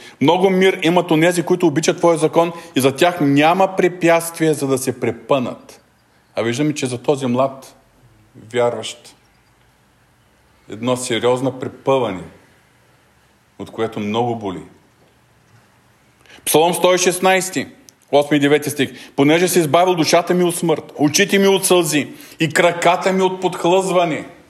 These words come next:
Това означава от грешки. Господ ни пази от грешни постъпки, грешни решения. Ама какво става сега тук? Ние толкова вярваме в Божите благословения, толкова вярваме в Божията закрила,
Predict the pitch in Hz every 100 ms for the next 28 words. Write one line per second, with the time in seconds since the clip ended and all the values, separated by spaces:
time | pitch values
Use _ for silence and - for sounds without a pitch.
0 | _ _ _ _ 156 160 160 175 175 165
1 | 123 151 175 - - 151 160 185 - 170
2 | 160 - 180 180 175 160 - - - -
3 | 175 185 185 175 170 - 185 175 160 139
4 | 185 180 180 180 - 196 185 156 151 160
5 | - - - - _ - _ _ - -
6 | - 143 180 180 - 180 175 - 170 151
7 | - - - - _ _ _ _ _ _
8 | _ _ _ _ _ _ _ _ _ _
9 | - - - 170 170 185 190 190 175 185
10 | 185 185 170 151 165 175 170 147 147 139
11 | - 139 135 127 117 104 - _ _ _
12 | _ - - 185 185 180 180 180 180 156
13 | 175 170 165 147 151 147 147 127 107